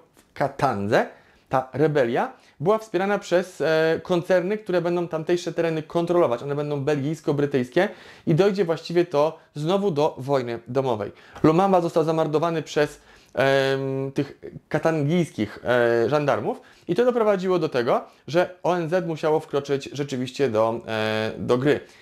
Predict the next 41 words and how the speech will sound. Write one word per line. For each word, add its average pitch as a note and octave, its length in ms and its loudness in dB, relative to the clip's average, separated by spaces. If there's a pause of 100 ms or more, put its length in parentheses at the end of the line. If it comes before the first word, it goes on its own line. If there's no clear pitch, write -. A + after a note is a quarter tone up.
I E3 80 0
znowu E3+ 280 2
tą B2 140 -8
secesję, A#2+ 460 -4 (200)
tym D#3 140 0
razem C#3+ 240 0 (100)
Katangi, C#3 560 -4 (200)
zakończono D#3 760 -2
i G#3 400 -4 (480)
musiała F3+ 300 4
wrócić C3+ 340 -2
do, G#2+ 280 -2 (360)
e, B2+ 200 2
swojego D#3 300 0
pierwszego C#3+ 400 0
punktu, C#3+ 380 -2
czyli C#3 240 -2
do A#2 420 0 (220)
Konga. B2 460 0
I F3 80 -4
tutaj A#3+ 300 0
znowu A3+ 340 0
będziemy E3 360 0
mieli D3 140 -2
polskich D#3+ 320 0
najemników, D3 520 0 (180)
znowu B3 360 2
będzie F3 220 2
ten D#3+ 140 -2
sam D#3 200 0
gość, D#3+ 260 2
czyli C#3+ 320 0 (160)
Jan D#3+ 420 0
Zumbach, C#3+ 560 0 (260)
który C#3+ 340 2
walczył A#2+ 300 0
w A#2 40 -10
tym B2+ 140 -8
dywizjonie C3+ 400 -2
trzysta D3 300 -2
trzy G#3+ 260 -2